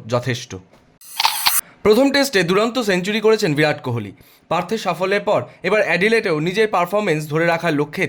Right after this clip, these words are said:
তিনি, তাই সময় নষ্ট নয়। প্রস্তুতি ম্যাচ চলার মাঝেই জসপ্রীত বুমরাকে নিয়ে নেট অনুশীলনে নেমে পড়লেন ভারতীয় দলের প্রাক্তন অধিনায়ক। এদিন টস জিতে প্রথমে বোলিংয়ের সিদ্ধান্ত নিয়েছিলেন রোহিত শর্মা।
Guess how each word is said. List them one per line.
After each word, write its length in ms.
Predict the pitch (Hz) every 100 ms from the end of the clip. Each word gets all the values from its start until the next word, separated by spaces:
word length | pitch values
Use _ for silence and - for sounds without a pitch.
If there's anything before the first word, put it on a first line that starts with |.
| 123
তিনি, 180 | 104 95 - - - _ _ -
তাই 140 | 208 233
সময় 320 | 180 175 180
নষ্ট 200 | 160 -
নয়। 220 | 123 101 - _ -
প্রস্তুতি 360 | 202 202 226 220
ম্যাচ 160 | 208 208
চলার 280 | 175 185 165
মাঝেই 260 | 165 202 123 - 151
জসপ্রীত 360 | 196 196 254 196
বুমরাকে 360 | 214 226 226
নিয়ে 160 | 226 180
নেট 200 | 170 208 -
অনুশীলনে 420 | 208 214 214 208
নেমে 200 | 156 165
পড়লেন 340 | 180 196 185 123 - - -
ভারতীয় 280 | 165 196 202
দলের 200 | 190 185
প্রাক্তন 320 | 156 156 156 156
অধিনায়ক। 340 | 120 113 107 - -
এদিন 180 | 208 247
টস 220 | 220 202 208
জিতে 180 | 247 254
প্রথমে 280 | 214 220 208
বোলিংয়ের 420 | 180 202 202 -
সিদ্ধান্ত 300 | 151 180 185
নিয়েছিলেন 380 | 208 208 208 165
রোহিত 240 | 139 139
শর্মা। 300 | - 117 104